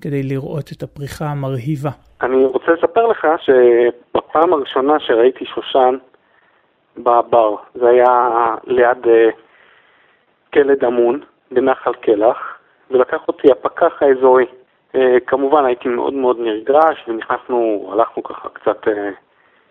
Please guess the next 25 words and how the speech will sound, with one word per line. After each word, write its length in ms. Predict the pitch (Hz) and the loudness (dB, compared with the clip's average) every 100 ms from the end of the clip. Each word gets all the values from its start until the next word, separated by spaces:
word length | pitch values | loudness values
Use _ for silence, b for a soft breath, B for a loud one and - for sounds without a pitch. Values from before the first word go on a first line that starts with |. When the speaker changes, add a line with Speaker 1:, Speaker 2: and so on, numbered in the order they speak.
| _ _ _ _ | _ _ _ _
Speaker 2:
ברגל, 520 | 110 107 143 156 151 117 | -2 2 2 4 4 4
רדפו 320 | 107 - 120 | -2 -2 -4
אחרינו 360 | - 113 107 | -2 -8 -8
כלבים 720 | - 107 107 165 180 160 139 117 | -4 -2 2 4 6 4 2 0
וכל 160 | 107 | -2
מיני 160 | 123 120 | -4 -4
דברים, 240 | 123 127 113 | -2 -2 -4
הרפתקאות 520 | 110 - 113 - 120 | -8 -6 -4 0 0
בדרך, 520 | 113 113 131 165 214 220 - b b b b b b b b - | 0 2 6 6 6 0 -8 b b b b b b b b -4
והיינו 280 | 127 151 147 | 0 2 0
בתוך 340 | 127 - 156 - - | -2 -4 -4 -6 -6
סבך 280 | 131 170 - | 2 2 0
של, 280 | - 143 127 | -2 0 4
אה, 300 | 127 123 120 123 - _ _ | 6 6 4 0 -6 _ _
שמורת 500 | - - 147 139 147 | -16 -4 0 2 2
טבע, 380 | 143 135 123 131 - _ _ b b b b b b b b b _ _ _ 127 | 2 2 2 -2 -4 _ _ b b b b b b b b b _ _ _ -2
אה, 340 | 123 120 120 | 2 2 2
שהיא 240 | 117 - 127 - | -2 -6 -8 -8
סגורה, 460 | 135 120 117 104 - | -6 -2 0 -2 -4
אין 240 | 135 139 | -2 2
בה 60 | 135 | 2
ראייה. 440 | 127 123 120 113 - - _ _ | 6 6 6 2 -2 -10 _ _
כבר 240 | - 127 123 | -4 0 2
יש 280 | 123 - - | 0 -4 -4
שם, 200 | 131 | -4